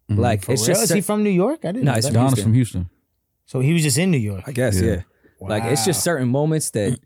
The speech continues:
Speaker 3: <clears throat>
Speaker 2: if you capture on camera randomly, it's just weird to
Speaker 1: Well,
Speaker 2: think.
Speaker 1: that's why when you, when you, when you come across people like that, it's important to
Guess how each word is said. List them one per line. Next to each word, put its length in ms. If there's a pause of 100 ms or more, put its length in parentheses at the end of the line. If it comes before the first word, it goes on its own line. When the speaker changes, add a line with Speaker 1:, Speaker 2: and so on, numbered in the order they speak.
Speaker 3:
<clears throat> 140
Speaker 2:
if 340
you 100
capture 400
on 120
camera 480 (1000)
randomly, 680
it's 160
just 160
weird 300
to 100
Speaker 1:
Well, 80
Speaker 2:
think. 60
Speaker 1:
that's 200
why 180
when 180
you, 140
when 180
you, 220 (100)
when 140
you 80
come 160
across 300
people 220
like 160
that, 140
it's 120
important 440
to 260